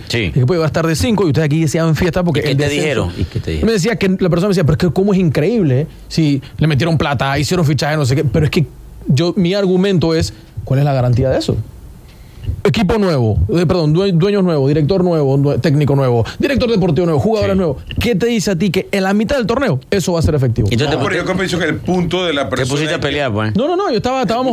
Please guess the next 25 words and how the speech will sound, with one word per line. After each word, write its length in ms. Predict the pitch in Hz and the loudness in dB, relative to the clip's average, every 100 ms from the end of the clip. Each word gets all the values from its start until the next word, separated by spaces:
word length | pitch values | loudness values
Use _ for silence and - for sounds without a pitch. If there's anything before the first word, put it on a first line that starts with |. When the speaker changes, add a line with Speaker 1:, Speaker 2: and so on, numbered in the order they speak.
| 220 | 0
Speaker 3:
el 60 | |
punto 140 | 196 185 | 0 0
de 60 | |
la 60 | 175 | 0
Speaker 2:
argumentando, 140 | 320 | -2
Speaker 3:
persona 120 | 196 180 | -2 -2
Speaker 2:
decía, 260 | 165 220 | -2 0
Speaker 3:
que, 60 | 185 | -2
Speaker 2:
ese, 120 | 151 | -2
ese 120 | - 202 | -2 0
Speaker 3:
que 60 | |
Speaker 2:
es 40 | 175 | 0
mi 60 | |
Speaker 3:
fuera 140 | 262 175 | 0 0
Speaker 2:
punto. 120 | 110 | -2
Speaker 3:
increíble 220 | 147 156 | -2 -2
si 120 | 165 131 | -2 -2
no 260 | 131 139 | 0 0
tuviera, 280 | 139 139 143 | 0 -2 0
no 140 | 135 | 0
hubiese 200 | 135 135 | 0 0
tenido 180 | 135 120 | 0 0
esa 80 | 123 | 0
inversión, 400 | 123 104 - - | 0 0 -2 -4
pues. 140 | 92 | -4